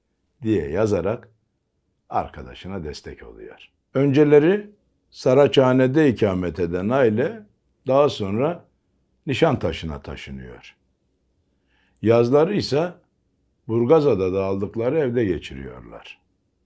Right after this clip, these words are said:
Yirmi dokuz Ekim bin dokuz yüz otuz sekiz yılında babası yakalandığı ağır bronşitten kurtulamayarak vefat ediyor. Annesiyle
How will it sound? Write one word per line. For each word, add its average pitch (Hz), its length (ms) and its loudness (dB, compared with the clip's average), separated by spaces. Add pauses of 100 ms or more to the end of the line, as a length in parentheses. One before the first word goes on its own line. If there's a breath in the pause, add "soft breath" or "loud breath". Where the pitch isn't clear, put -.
(120)
Yirmi 151 360 2
dokuz 175 360 0
Ekim 110 360 -2
bin 127 200 0
dokuz 135 300 2
yüz 107 120 0
otuz 117 300 -6
sekiz 127 440 -6
yılında 98 720 0 (840)
babası 113 640 -4 (840)
yakalandığı 104 1080 -4
ağır 104 460 -6
bronşitten 80 800 -14 (680)
kurtulamayarak 95 1040 -6
vefat 78 460 -14
ediyor. - 460 -20 (1500)
Annesiyle 104 920 0